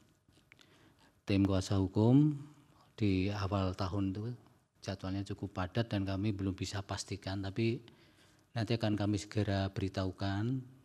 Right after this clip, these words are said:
kalau sudah dapat jadwal yang fix. Jadi akan ditentukan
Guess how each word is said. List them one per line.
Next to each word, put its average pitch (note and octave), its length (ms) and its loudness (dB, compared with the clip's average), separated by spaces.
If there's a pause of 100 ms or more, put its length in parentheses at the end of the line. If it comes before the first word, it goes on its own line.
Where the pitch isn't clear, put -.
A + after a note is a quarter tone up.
(100)
kalau F#2+ 160 -6
sudah - 240 -6
dapat - 320 -4
jadwal F#2+ 320 -2
yang F2+ 320 -2
fix. - 400 -6 (1080)
Jadi A2 640 6
akan A2 160 0
ditentukan G2+ 500 0